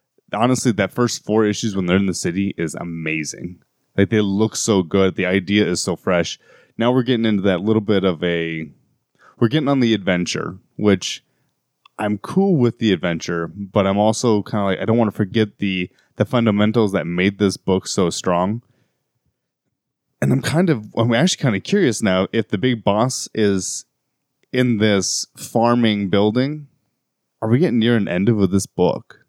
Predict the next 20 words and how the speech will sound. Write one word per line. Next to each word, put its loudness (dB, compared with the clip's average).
I -10
hope -2
not. -2
I -2
hope 2
this 0
is 0
a, 4
a 0
long-running 0
book. 2
I -4
want -2
this -2
to 0
be -2
kind -4
of -4
that, 0
um, -8